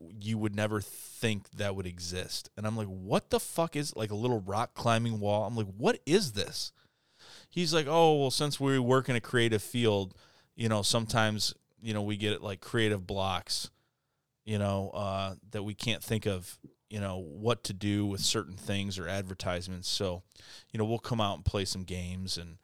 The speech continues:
do, do a little rock climbing and take a couple breaks, and, and then we go back to work." And I'm like, "What the fuck country is this, dude? What the fu-,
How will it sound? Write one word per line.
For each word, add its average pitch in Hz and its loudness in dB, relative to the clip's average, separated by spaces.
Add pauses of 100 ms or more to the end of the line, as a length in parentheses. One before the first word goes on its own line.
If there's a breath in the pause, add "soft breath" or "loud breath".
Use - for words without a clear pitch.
(480)
do, 107 0
do 117 0
a - 4
little 113 6
rock 95 0
climbing 95 -2
and 90 -8 (480)
take 113 0
a - -12
couple 101 -2
breaks, 92 -2
and, 85 -10 (120)
and 101 -4
then 104 -2
we 101 -2
go 104 0
back 98 0
to 98 -6
work." 98 -4
And 90 -6
I'm 90 -10
like, 90 -8 (1500)
"What 156 -2
the 415 10
fuck - 8
country 247 4
is 294 6
this, 113 2
dude? 135 4
What 226 6
the 392 4
fu-, 180 -2